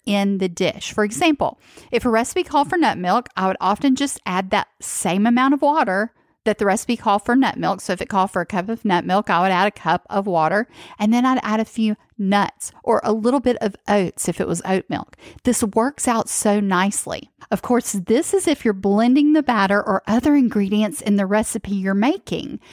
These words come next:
So you wouldn't just toss the water and the nuts into your batter without blending them together.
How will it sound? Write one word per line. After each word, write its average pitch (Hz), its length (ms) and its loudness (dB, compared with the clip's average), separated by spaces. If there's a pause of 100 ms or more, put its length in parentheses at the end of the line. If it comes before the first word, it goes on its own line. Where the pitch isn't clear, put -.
(160)
So - 200 0
you 240 240 0
wouldn't 349 180 2
just 262 200 -4
toss 202 340 -2
the 208 120 0
water 165 360 0
and 180 140 2
the 180 60 0
nuts 180 380 0
into 156 180 -2
your 156 120 -4
batter 156 300 0
without 160 360 -2
blending 202 640 2
them 165 200 0
together. 202 640 -2